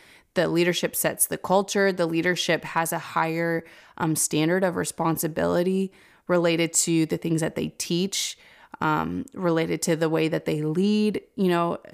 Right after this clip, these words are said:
Jesus has a lot to say about shepherds, um, o-, of his flock. We see that in different, um, you know, p-, scriptures in the book of Zechariah, in the book of Jeremiah,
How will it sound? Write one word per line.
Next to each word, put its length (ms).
Jesus 320
has 160
a 60
lot 600
to 140
say 640
about 500
shepherds, 920
um, 260
o-, 240
of 200
his 300
flock. 600
We 120
see 220
that 200
in 220
different, 480
um, 420
you 140
know, 140
p-, 160
scriptures 840
in 480
the 80
book 200
of 80
Zechariah, 920
in 100
the 60
book 200
of 240
Jeremiah, 640